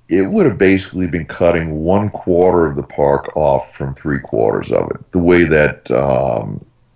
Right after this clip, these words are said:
what is it, Cooper, Sam Cooper Boulevard, is that what it's called?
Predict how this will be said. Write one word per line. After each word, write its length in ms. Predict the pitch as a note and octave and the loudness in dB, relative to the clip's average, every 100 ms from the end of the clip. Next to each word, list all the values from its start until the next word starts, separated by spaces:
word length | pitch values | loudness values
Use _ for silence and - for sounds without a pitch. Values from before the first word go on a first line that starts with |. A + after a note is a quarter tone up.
| _ _ _ _ - | _ _ _ _ -8
what 200 | D2+ C#2+ | 0 2
is 100 | C2 | 0
it, 160 | C2+ | -6
Cooper, 500 | - F#2 E2+ F2+ D#2+ | -4 -2 0 2 2
Sam 320 | D2 F#2 F2 D#2 | 2 2 0 0
Cooper 340 | F#2+ F2+ F2+ | -2 0 0
Boulevard, 580 | E2 F#2 F2+ F#2 F2+ E2 | 2 2 2 2 2 0
is 80 | E2+ | -2
that 120 | F2+ | -2
what 120 | F#2 | -2
it's 80 | - | -4
called? 500 | - F#2+ F#2 E2+ | -2 0 0 -2